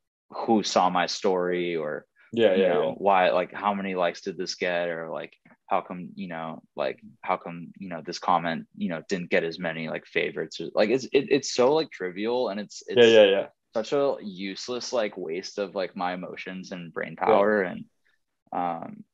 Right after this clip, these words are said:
Speaker 1: and so I really hope that there is kind of a shift away from these things over the next few years. And,
Speaker 2: Mm.
Speaker 1: um, and, like, when I first kind of, like, started to hear how these things were bad for you, I was like, "Oh,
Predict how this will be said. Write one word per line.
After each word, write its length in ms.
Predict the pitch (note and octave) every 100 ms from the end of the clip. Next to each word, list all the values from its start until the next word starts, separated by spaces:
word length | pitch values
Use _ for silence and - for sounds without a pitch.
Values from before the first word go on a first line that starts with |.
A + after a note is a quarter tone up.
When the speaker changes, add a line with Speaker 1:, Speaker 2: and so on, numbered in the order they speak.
| _ _ _ _ _ _ -
Speaker 1:
and 100 | A2+
so 100 | C#3
I 60 | B2+
really 280 | C3 D3 D#3
hope 240 | C3 A2+
that 120 | A2
there 140 | A2+ G#2
is 140 | G2
kind 160 | G#2 G2+
of 80 | F#2
a 40 |
shift 300 | - F#2+ -
away 300 | F#2 E2+ E2+ -
from 100 | G2
these 200 | F#2+ -
things 280 | G2+ G#2
over 140 | A2 G#2+
the 80 | G#2+
next 240 | G#2+ -
few 120 | A#2+
years. 380 | A#2 A#2+ C3 G#2+
And, 140 | F2+ A#2+
Speaker 2:
Mm. 200 | A2 - _ _ _ _ -
Speaker 1:
um, 500 | F2 E2+ D#2+ - - _ _ _ _ _
and, 240 | G2+ G#2
like, 260 | G2 E2+ - _ _ _ _ -
when 160 | C3 C3+
I 60 |
first 580 | B2+ C3+ C3+ C#3 - -
kind 160 | C#3+ B2
of, 60 |
like, 140 | A2 -
started 280 | - G#2 G2+
to 80 |
hear 260 | G2+ F#2+ F#2+
how 180 | G2 G2
these 180 | F#2+ -
things 200 | F#2+ F#2
were 60 |
bad 340 | E2 E2 F2+ F#2
for 100 | B2+
you, 220 | C3 C3
I 120 | F2+
was 140 | F2 -
like, 160 | B1 - _ _
"Oh, 320 | - B2+ F#2+